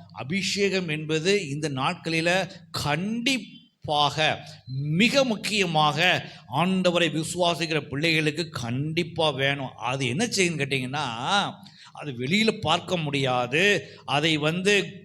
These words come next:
அ, இப்படித்தான் என்பதை மற்றவங்க கண்களாலே பார்க்க முடியாது. அதை, அ, உள்ளத்துல உள்ள பிள்ளைகளுக்கு அதை உணர முடியும். எத்தனை பேரு நம்மளால அதை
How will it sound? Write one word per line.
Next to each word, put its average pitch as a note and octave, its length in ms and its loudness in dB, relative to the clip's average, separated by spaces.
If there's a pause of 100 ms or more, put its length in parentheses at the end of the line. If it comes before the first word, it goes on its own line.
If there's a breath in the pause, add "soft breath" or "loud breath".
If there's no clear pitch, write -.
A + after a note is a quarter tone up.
(160)
அ, D3 180 0 (180 loud breath)
இப்படித்தான் F#3+ 640 0
என்பதை E3 600 0
மற்றவங்க G3 800 0 (560)
கண்களாலே G3 640 2
பார்க்க F#3+ 400 0
முடியாது. D3 880 2 (200 loud breath)
அதை, E3+ 680 0 (180)
அ, B2 200 -4
உள்ளத்துல A#3 540 0
உள்ள F3 360 2
பிள்ளைகளுக்கு F3 800 0
அதை C3+ 600 -2
உணர E3+ 380 2
முடியும். D3+ 520 2 (200 loud breath)
எத்தனை C#3 400 -2
பேரு F3 240 4
நம்மளால D3+ 520 2
அதை C#3+ 560 2